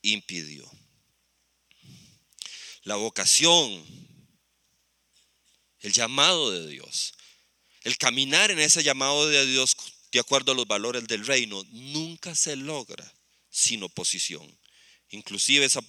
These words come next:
oposición puede llegar a ser espiritual. De repente alguien en la familia, en el trabajo, en la universidad, en el colegio, se pone camote y usted dice, "¿Qué le pasa?". Y empiezan a hacer, a moverse cosas que usted nunca había pensado.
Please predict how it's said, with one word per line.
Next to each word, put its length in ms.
oposición 640
puede 240
llegar 260
a 60
ser 260
espiritual. 680
De 100
repente 520
alguien 240
en 80
la 100
familia, 560
en 80
el 120
trabajo, 500
en 60
la 60
universidad, 680
en 80
el 100
colegio, 460
se 160
pone 300
camote 480
y 60
usted 180
dice, 80
"¿Qué 120
le 120
pasa?". 460
Y 100
empiezan 380
a 40
hacer, 240
a 60
moverse 460
cosas 380
que 100
usted 180
nunca 260
había 160
pensado. 520